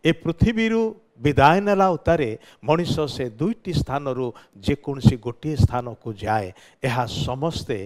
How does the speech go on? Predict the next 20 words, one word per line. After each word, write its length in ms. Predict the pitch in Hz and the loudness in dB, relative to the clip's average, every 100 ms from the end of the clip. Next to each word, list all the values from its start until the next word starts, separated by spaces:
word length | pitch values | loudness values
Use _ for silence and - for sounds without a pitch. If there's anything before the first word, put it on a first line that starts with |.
| - _ | -14 _
ବିଶ୍ୱାସ 520 | 104 120 - 110 104 - 98 | -10 -10 -8 -6 -6 -8 -12
କରନ୍ତି। 460 | 104 90 - 87 - - | -12 -12 -14 -20 -20 -4
ଆପଣ 300 | 139 175 190 196 | 2 2 2 0
ମଧ୍ୟ 540 | 147 123 - 135 101 - - | 0 -2 -2 0 0 -4 -8
ଏ 80 | 135 | -2
ବିଷୟରେ 460 | 131 120 - 127 117 107 | -2 0 -2 -2 -4 -6
ହୁଏତ 220 | 117 - 110 | -8 -6 -10
ଜାଣନ୍ତି। 560 | 101 107 101 101 - - _ _ _ _ _ _ _ _ _ - | -6 -6 -6 -16 -20 -20 _ _ _ _ _ _ _ _ _ -10
କ'ଣ 140 | 113 127 | -8 -2
କ'ଣ 100 | 135 | -4
ସ୍ଥାନ 320 | 135 - 135 135 | 0 -2 -2 -4
ସେଇଟା? 360 | 135 147 151 170 - _ _ _ _ _ - | -4 -6 -4 -6 -8 _ _ _ _ _ -18
ସ୍ୱର୍ଗ 520 | - - 110 107 101 156 240 _ _ _ _ _ _ - | -16 -6 -6 -4 0 0 0 _ _ _ _ _ _ -8
ଏବଂ 220 | 117 113 107 | -4 -4 -2
ଆରଟା 420 | 113 127 - 170 254 _ _ _ _ - | 0 0 2 0 0 _ _ _ _ -8
ଆପଣ 220 | 113 110 | -6 -4
ବୁଝିଗଲେ, 540 | 120 139 123 156 175 180 - _ _ _ | -4 -2 -2 0 0 -2 -8 _ _ _
ତାହା 180 | - 104 | -4 -2
ହେଉଛି 300 | 104 92 - 131 | -4 -8 -10 -8
ନରକ। 580 | 139 165 - 117 - | -4 -6 -6 -12 -14